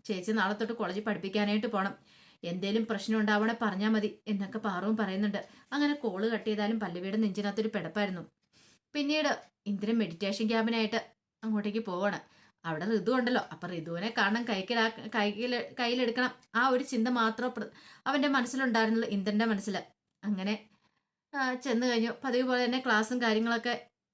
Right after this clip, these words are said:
കഴിഞ്ഞ സമയത്ത് ഫുഡിനുള്ള സമയമായി. അങ്ങനെ ഫുഡ് കഴിക്കാണ്ട് ഋതു പോയി. ഈ സമയം ഇന്ദ്രനും ചെന്നു. അങ്ങനെ ഫുഡ് കഴിച്ചുകൊണ്ടിരിക്കുന്ന സമയത്ത് അവര് സംസാരിക്കുകയാണ്. അപ്പം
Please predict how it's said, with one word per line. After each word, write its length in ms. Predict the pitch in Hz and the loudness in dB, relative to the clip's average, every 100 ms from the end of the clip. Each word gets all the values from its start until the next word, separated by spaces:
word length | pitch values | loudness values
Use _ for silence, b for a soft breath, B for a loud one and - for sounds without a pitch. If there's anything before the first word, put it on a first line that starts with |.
| 208 | -6
കഴിഞ്ഞ 160 | 233 220 | -2 0
സമയത്ത് 280 | 240 220 233 | 0 0 0
ഫുഡിനുള്ള 460 | 233 180 226 226 | -2 0 2 2
സമയമായി. 380 | 226 202 208 202 - | 0 0 0 -2 -2
അങ്ങനെ 180 | 247 254 | -2 -2
ഫുഡ് 260 | 285 220 262 | -2 -2 2
കഴിക്കാണ്ട് 600 | 233 220 226 220 247 - _ _ 208 | 2 2 0 0 -2 -6 _ _ -6
ഋതു 120 | 196 | -2
പോയി. 260 | 214 190 - | 0 -2 -6
ഈ 80 | 214 | -6
സമയം 260 | 220 214 233 | -2 0 0
ഇന്ദ്രനും 360 | 196 196 220 | 0 0 0
ചെന്നു. 160 | 208 190 - B B 277 | 0 -2 -8 B B -2
അങ്ങനെ 240 | 320 320 | 0 0
ഫുഡ് 240 | 302 226 | 0 0
കഴിച്ചുകൊണ്ടിരിക്കുന്ന 560 | 285 233 254 247 233 247 | 2 2 2 0 0 0
സമയത്ത് 340 | 240 214 226 | 2 2 2
അവര് 280 | 220 190 196 | -2 -2 -2
സംസാരിക്കുകയാണ്. 920 | 226 202 190 202 208 226 226 165 - _ - | -2 -2 0 0 2 0 0 0 -10 _ -16
അപ്പം 240 | - 190 | -12 -12